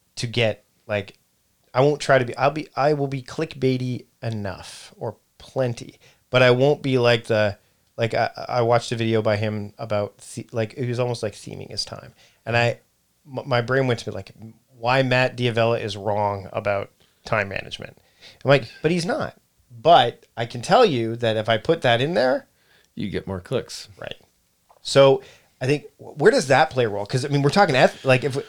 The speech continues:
Speaker 1: a-, as we
Speaker 2: We're
Speaker 1: close
Speaker 2: talking
Speaker 1: to wrap
Speaker 2: about
Speaker 1: up,
Speaker 2: ethics.
Speaker 1: but so where does that, 'cause,
Speaker 2: Way
Speaker 1: 'cause
Speaker 2: of
Speaker 1: that may not necessarily seem
Speaker 2: Mm-hmm.
Speaker 1: unethical, right? In a business perspective, depending, 'cause there is
Speaker 2: It
Speaker 1: some
Speaker 2: depends. It, well,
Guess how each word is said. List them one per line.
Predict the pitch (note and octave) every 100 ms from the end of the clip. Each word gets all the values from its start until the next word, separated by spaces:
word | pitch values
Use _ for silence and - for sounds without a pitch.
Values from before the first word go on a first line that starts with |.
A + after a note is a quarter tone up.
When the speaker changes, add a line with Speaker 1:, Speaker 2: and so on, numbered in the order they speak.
| -
Speaker 1:
a-, | C#3+
as | D#3+ D#3
we |
Speaker 2:
We're | F3
Speaker 1:
close | G3+
Speaker 2:
talking | F#3 D3+
Speaker 1:
to |
wrap | D#3+
Speaker 2:
about | D3+
Speaker 1:
up, | D3+
Speaker 2:
ethics. | B2 B2 -
Speaker 1:
but | - D3
so | F#3+ F3
where | G3+
does | A#3+ E3+
that, | G3
'cause, | -
Speaker 2:
Way | C#3+ C3+ D#3 D3
Speaker 1:
'cause | -
Speaker 2:
of |
Speaker 1:
that | A#3 C#4
may | B3
not | A#3 G#3+
necessarily | G#3 F#3+ F#3 F3+ D#3+
seem | - F3 C#3+
Speaker 2:
Mm-hmm. | C3
Speaker 1:
unethical, | C#3+ D3+ D3+ - - - _ _ _ _ _ -
right? | C3 D#3
In | E3 D3
a |
business | C3 A3 B3 -
perspective, | F3 - D3+ D3
depending, | C3 - F3+ F#3 F3+
'cause | D#3+ C#3+
there | E3 E3
is | D#3+
Speaker 2:
It |
Speaker 1:
some | E3
Speaker 2:
depends. | F3+ D#3+ D#3+ D#3+ B2+ -
It, | - D3 -
well, | C#3+ C3